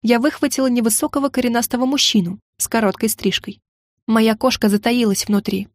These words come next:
а сердце забилось в несколько раз быстрее. Он обернулся и посмотрел прямо на меня. Невольно сделала шаг назад, хотя прекрасно понимала, что я нахожусь на высоте, и в свете солнечных лучей меня в принципе увидеть невозможно.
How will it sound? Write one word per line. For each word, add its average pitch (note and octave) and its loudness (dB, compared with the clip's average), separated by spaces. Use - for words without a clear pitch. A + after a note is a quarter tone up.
а A3 2
сердце G#3+ -2
забилось A#3 2
в - -6
несколько A#3 -2
раз G#3 2
быстрее. G#3 -2
Он A3 2
обернулся A3 0
и A#3 0
посмотрел A#3 0
прямо A#3+ 0
на A#3+ 0
меня. A#3 0
Невольно A3 4
сделала G#3+ 2
шаг G#3+ -2
назад, A3+ 0
хотя A3 0
прекрасно A3+ 0
понимала, G3+ 0
что - -2
я A3+ 2
нахожусь A3 2
на A3 0
высоте, G#3+ -2
и A3+ 0
в G#3+ -2
свете A3+ 0
солнечных G3+ 0
лучей G#3 0
меня B3 2
в - -14
принципе C4 0
увидеть A3+ 2
невозможно. A#3 0